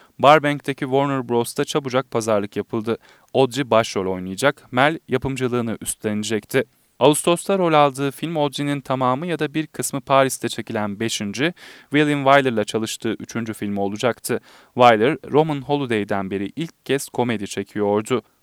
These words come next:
How to Steal a Million'da Audrey'nin başrol arkadaşı ondan üç yaş genç olan Peter O'Toole'du. Aktör Lawrence of Arabia ile Beckett'ı yeni tamamlamıştı. Senaryo Harry Cornitz'e aitti.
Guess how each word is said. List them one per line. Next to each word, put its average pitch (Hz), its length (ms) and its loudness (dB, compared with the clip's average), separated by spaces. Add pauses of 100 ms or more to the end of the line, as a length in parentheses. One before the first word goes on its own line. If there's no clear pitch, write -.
(100)
How 156 320 4
to 175 60 -10
Steal 175 360 -2
a 160 40 0
Million'da 151 540 -2
Audrey'nin 143 720 -2
başrol 147 360 2
arkadaşı 98 520 -4
ondan 117 380 0
üç - 280 -10
yaş 117 220 0
genç 139 320 -4
olan 104 220 -4
Peter 143 320 -8
O'Toole'du. 117 760 -2 (420)
Aktör 131 580 2
Lawrence 147 600 2
of 143 280 -2
Arabia 139 520 2
ile 98 340 -2 (220)
Beckett'ı 160 600 0 (100)
yeni 131 260 -2
tamamlamıştı. 104 760 -4 (380)
Senaryo 180 520 2
Harry 170 220 -2 (160)
Cornitz'e 143 500 4
aitti. 104 540 -2